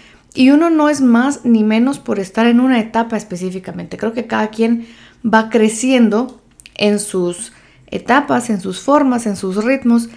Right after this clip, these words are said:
El pro-, el problema muchas veces es creer que porque yo estoy creciendo de una manera y a un ritmo,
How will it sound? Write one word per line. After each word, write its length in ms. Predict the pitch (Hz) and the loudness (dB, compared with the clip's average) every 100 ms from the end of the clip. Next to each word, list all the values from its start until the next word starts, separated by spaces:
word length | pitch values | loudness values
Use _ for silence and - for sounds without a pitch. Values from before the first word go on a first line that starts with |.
| - _ | -20 _
El 180 | - 233 | -2 -2
pro-, 280 | 233 254 277 | 2 2 2
el 260 | - 262 262 | 2 0 2
problema 380 | 285 320 392 | 0 0 -4
muchas 280 | 349 311 311 | -6 -6 -6
veces 240 | 285 285 285 | -6 -6 -6
es 120 | 277 | -6
creer 320 | - 233 233 | -4 -2 -2
que 80 | 247 | -4
porque 360 | 226 185 185 175 | -6 -8 -6 -4
yo 180 | 254 | -2
estoy 260 | 349 - 302 | -2 -4 -4
creciendo 420 | 294 262 262 233 | -4 -2 -2 0
de 120 | 220 | 0
una 100 | 233 | 2
manera 300 | 226 202 208 | 2 0 -2
y 80 | 202 | -4
a 40 | 190 | -4
un 120 | 196 | -2
ritmo, 360 | 233 240 285 | 0 0 -4